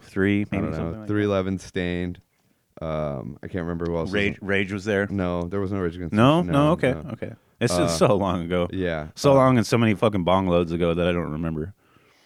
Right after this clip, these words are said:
Speaker 2: So we go down to the local venue. It's a baseball park, blah, blah, blah. We get there. Uh, whoever's playing, the next band on is three eleven on
Speaker 1: 'Cause
Speaker 2: the
Speaker 1: we were just gonna watch 'em from the
Speaker 2: the, the overpass.
Speaker 1: Yeah, we were
Speaker 2: Yeah,
Speaker 1: just
Speaker 2: and
Speaker 1: gonna
Speaker 2: it was
Speaker 1: go.
Speaker 2: like, "Dude, this fence is nothing."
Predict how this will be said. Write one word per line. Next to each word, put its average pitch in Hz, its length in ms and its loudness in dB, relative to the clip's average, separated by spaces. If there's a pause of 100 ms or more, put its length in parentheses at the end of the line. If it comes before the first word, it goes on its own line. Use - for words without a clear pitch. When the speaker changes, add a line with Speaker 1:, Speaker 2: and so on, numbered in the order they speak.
(1300)
Speaker 2:
So 135 140 -2
we 123 100 2
go 127 140 4
down 117 200 4
to 113 60 2
the 110 60 2
local 107 420 0
venue. 101 580 -2
It's - 120 -18
a 98 60 -12
baseball 92 400 -4
park, 92 380 -4
blah, 85 200 -4
blah, 87 180 -2
blah. 98 400 -2
We 87 140 -4
get 92 260 -6
there. 92 440 -4
Uh, 85 320 -2
whoever's 101 360 -4
playing, 101 420 -6
the 92 80 -6
next 90 220 -8
band 90 300 -6
on 87 320 -4
is 80 320 -6
three 92 220 -6
eleven 85 360 -2
on 85 60 -4
Speaker 1:
'Cause 107 100 4
Speaker 2:
the 110 60 6
Speaker 1:
we 135 80 6
were 151 100 4
just 131 160 0
gonna 123 140 4
watch 101 260 4
'em 92 140 -2
from 87 280 -2
the 85 160 4
Speaker 2:
the, 85 300 -2
the 82 340 -2
overpass. 92 520 -4
Speaker 1:
Yeah, 90 360 2
we 90 60 0
were 92 60 0
Speaker 2:
Yeah, 98 80 2
Speaker 1:
just 85 140 0
Speaker 2:
and 101 80 0
Speaker 1:
gonna 92 80 -2
Speaker 2:
it - 20 -2
was 87 100 -6
Speaker 1:
go. 98 60 0
Speaker 2:
like, 82 140 -4
"Dude, 98 160 -6
this 92 120 -8
fence 90 320 -8
is 82 180 -8
nothing." 78 440 -6